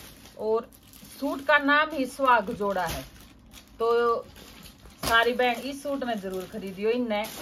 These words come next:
एकदम तक perfect चीज। और यह भी नहीं है कि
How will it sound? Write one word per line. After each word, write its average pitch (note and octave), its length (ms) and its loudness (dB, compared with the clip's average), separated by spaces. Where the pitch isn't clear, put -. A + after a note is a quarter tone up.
एकदम C#4 460 2
तक C4+ 220 -2
perfect C4 540 -4
चीज। G#3 340 -8
और C#4 140 8
यह D#4 260 10
भी D#4 160 -2
नहीं C#4 180 0
है C4+ 300 2
कि C#4 480 -2